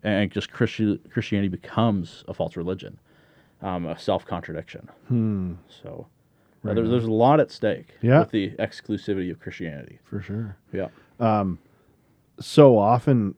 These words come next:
Speaker 2: we have seen small divisions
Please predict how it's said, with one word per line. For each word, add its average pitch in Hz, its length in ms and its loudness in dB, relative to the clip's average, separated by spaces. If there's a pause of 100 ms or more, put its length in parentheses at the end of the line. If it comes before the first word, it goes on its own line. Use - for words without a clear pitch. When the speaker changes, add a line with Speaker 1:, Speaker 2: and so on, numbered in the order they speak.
(120)
Speaker 2:
we 117 220 2
have 101 160 -2
seen 117 960 4 (1000)
small 107 540 4
divisions 127 840 0